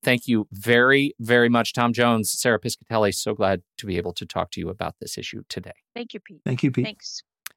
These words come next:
Speaker 1: As always, you can find notes about this, uh, at this show at aim H R solutions dot com. And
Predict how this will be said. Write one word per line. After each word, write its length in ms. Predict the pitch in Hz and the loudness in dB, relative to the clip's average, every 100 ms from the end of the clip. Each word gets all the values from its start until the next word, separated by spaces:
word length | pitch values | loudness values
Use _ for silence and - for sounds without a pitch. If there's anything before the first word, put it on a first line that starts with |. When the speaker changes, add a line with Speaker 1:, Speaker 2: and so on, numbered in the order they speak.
| _ - - - | _ -20 -20 0
Speaker 1:
As 140 | 160 156 | 2 6
always, 420 | 185 196 - - | 6 6 0 -2
you 120 | 160 | 2
can 160 | 156 151 | 2 2
find 300 | - 156 143 | 4 4 4
notes 260 | 147 175 175 | 4 2 2
about 300 | 151 139 - | 4 4 4
this, 340 | 175 - - | 4 4 2
uh, 240 | - 139 - | 4 4 4
at 220 | 147 135 | 2 4
this 140 | 160 | 2
show 320 | - 165 208 | 4 4 6
at 100 | 151 | 4
aim 180 | 131 139 | 4 2
H 200 | 135 123 | 0 0
R 100 | 139 | 0
solutions 540 | 123 143 143 - 131 - | 0 0 0 0 -4 2
dot 200 | 123 - | 2 2
com. 320 | 135 139 170 | 2 4 4
And 400 | 202 233 185 165 | 2 4 4 2